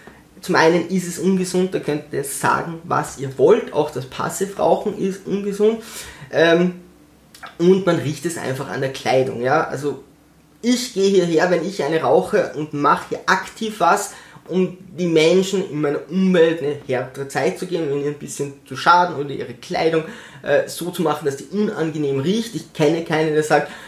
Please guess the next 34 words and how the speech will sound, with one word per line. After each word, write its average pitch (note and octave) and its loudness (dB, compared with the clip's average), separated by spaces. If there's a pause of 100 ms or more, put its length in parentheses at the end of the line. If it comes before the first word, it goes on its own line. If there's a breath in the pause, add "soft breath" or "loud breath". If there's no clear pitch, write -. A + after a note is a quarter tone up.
(160 loud breath)
boah, F3 4
wenn D#3+ 4
ich D#3+ -2
jetzt - -2
in D#3+ 0
so D#3 -2
einem D3+ 2
Lokal C#3+ 2
war, F3+ 2
wo D3+ -4
sie D3 -8
wirklich F3 -2
viel F#3 -4
geraucht E3 2
haben, D#3+ -2
dann D3 0
riecht G3 -8
meine C3+ 0
Kleidung C3 -2
am B2+ -2
nächsten C3 -6
Tag B2 -2
so - -14
gut. E3+ -2
Also C3 2 (480 loud breath)
auch G#3 4
objektiv F#3 4
gesehen D#3+ 0
ist D#3 -2
das, D#3 0
äh, A#2+ 0 (100)
wahrscheinlich D#3+ -2
nicht G#3 2
ne, F3+ -2